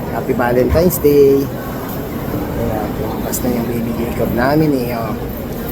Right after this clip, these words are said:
Sige, laruin ko muna ito, mga kamama. Nawalay muna ako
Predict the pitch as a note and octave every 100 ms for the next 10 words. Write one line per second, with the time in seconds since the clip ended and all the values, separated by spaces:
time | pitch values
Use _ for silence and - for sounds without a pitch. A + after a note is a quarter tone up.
0 | - B2+ D3+ D#3 D3 C#3 C#3+ C#3+ C3+ C3+
1 | B2 A#2 B2+ A#2 A2 - B2 - - -
2 | - - - C3+ D3+ D#3+ D#3+ E3 E3